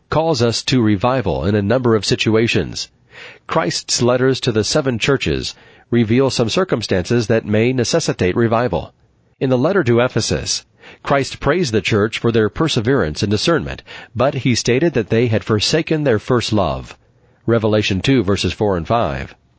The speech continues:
Many times, as the excitement of acceptance to Christ grows cold,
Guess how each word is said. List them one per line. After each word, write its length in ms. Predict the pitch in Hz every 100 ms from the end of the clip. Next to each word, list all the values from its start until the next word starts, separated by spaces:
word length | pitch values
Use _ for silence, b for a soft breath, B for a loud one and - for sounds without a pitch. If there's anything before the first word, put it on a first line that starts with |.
| _
Many 220 | 117 120 123
times, 460 | 113 98 120 120
as 220 | 104 92
the 160 | 98 98
excitement 500 | 80 - 120 117 110
of 60 | 98
acceptance 580 | 98 143 135 127 107
to 100 | -
Christ 420 | - 135 127 98 -
grows 280 | 113 95
cold, 420 | - 147 95 69